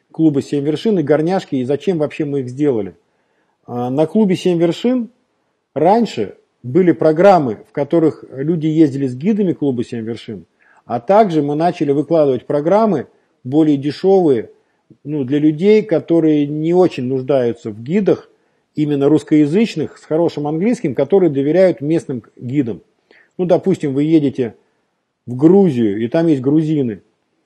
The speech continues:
И грузины тоже говорят по-русски. Или вы едете на Килиманджаро, и там есть африканцы, которые говорят по-английски, но, в общем-то, вы тоже говорите по-английски. И вполне возможно, вам не нужно, э, вам не нужны услуги русских гидов,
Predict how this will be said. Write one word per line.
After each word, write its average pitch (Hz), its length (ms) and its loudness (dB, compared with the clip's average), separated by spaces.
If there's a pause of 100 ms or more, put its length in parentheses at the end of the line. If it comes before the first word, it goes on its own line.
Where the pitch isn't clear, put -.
(160)
И 117 60 -12
грузины 165 380 2
тоже 190 260 2
говорят 147 360 2
по-русски. 123 520 -4 (300)
Или 156 180 2
вы 175 160 2
едете 180 400 2
на 147 120 -4
Килиманджаро, 165 760 2
и 143 200 -2
там 180 260 2
есть 160 400 2
африканцы, 151 880 0 (280)
которые 147 300 0
говорят 160 260 2
по-английски, 165 560 0
но, 156 320 -2
в 156 60 0
общем-то, 156 320 -4
вы 151 80 -4
тоже 139 360 -2
говорите 123 380 -4
по-английски. 113 580 -8 (400)
И 127 60 -8
вполне 165 380 0
возможно, 170 560 2
вам 156 240 0
не 165 80 0
нужно, 160 500 -2 (560)
э, 233 540 -8
вам 151 200 -4
не 170 100 0
нужны 190 300 0
услуги 147 440 -2
русских 135 380 -4
гидов, 127 280 -6